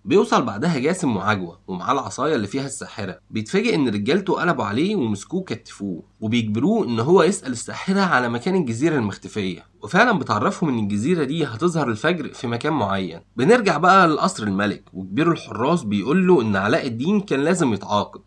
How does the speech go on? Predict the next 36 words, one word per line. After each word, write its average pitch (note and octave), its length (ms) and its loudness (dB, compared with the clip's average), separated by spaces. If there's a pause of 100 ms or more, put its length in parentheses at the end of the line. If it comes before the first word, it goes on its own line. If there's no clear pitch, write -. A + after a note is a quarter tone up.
علاء F3+ 280 2
بيحاول F#3 420 2
يفهمه D3 560 2
ان A#2+ 140 -2
هو E3+ 240 2
بس F#3+ 240 -4
كان A2+ 200 -4
بيحاول D#3+ 480 2
ينقذ E3+ 340 -2
ابوه، G#2+ 360 -4 (100)
وكان - 260 -8
نفسه C#3+ 340 -2
ان G#2 140 -2
هو C3+ 220 0
ينجح E3+ 340 -2
في G2+ 120 -10
ان B2 120 -4
هو D#3 200 2
يغيره. F#2+ 520 -4 (140)
الملك F3+ 300 2
بيقرر F3 480 2
ان A2+ 140 0
هو D3 260 2
سامح D3+ 300 -2
علاء A#2+ 200 -2
الدين، G2+ 520 -4
في - 140 -8
الوقت F3+ 320 0
اللي C#3+ 120 4
العجوة F3+ 380 4
اللي A2 280 -4
كان D#3 220 -2
نجح E3+ 240 0
ان A#2 120 -4
هو C#3+ 260 2
يهرب G3+ 420 4